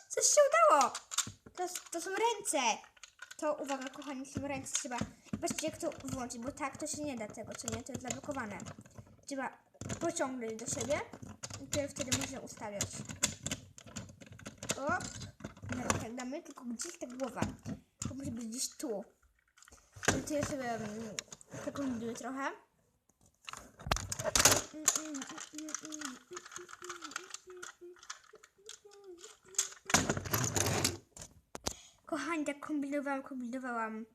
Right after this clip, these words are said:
i patrzcie, co zauważyłam. Ale... Pudełko,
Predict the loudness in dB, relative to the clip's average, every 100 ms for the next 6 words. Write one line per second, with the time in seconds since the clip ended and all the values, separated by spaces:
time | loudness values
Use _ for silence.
0 | _ -16 -8 -4 0 0 -2 -6 -6 -6
1 | -6 -6 -6 -6 -6 -8 -10 _ -20 -20
2 | -20 -20 -20 -18 -20 -20 -8 -4 -4 -6
3 | -14 -20 _ -20 -20 -16 -14 -14 -16 -20
4 | -20 _ _ _ _ -14 -8 2 2 4
5 | 6 6 4 -2 _ _ _ _ _ _
6 | _ _ -20 -20 -20 _ _ _ _ -20
7 | _ _ _ _ _ _ _ _ _ _
8 | _ _ _ _ _ -6 0 4 4 4
9 | 6 6 6